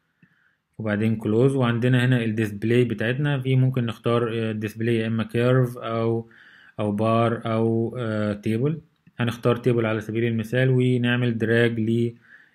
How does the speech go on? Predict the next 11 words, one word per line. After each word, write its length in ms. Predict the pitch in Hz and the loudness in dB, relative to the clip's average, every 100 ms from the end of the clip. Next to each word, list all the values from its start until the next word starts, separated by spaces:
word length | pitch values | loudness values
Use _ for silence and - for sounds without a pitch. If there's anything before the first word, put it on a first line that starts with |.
| 113 | -4
variable 560 | 107 113 120 113 110 | 0 2 2 2 0
ده 160 | 113 117 | 0 0
ونحطه 520 | 113 - 120 - 113 | -2 -4 -6 -2 -4
في 460 | 107 113 113 117 113 _ _ _ _ _ _ - | -4 -4 -2 -2 -8 _ _ _ _ _ _ -6
ال، 380 | 113 110 110 110 | -2 0 -2 -4
آه، 340 | 117 107 104 110 | -4 -2 -2 -4
ال 120 | 104 | -2
variables 500 | 107 110 110 110 104 | 0 0 0 -2 -2
اللي 220 | 104 104 | -2 0
هيتعمل 500 | 101 101 101 101 101 | -2 -2 -4 -2 -2
لهم 260 | 107 107 | 0 -2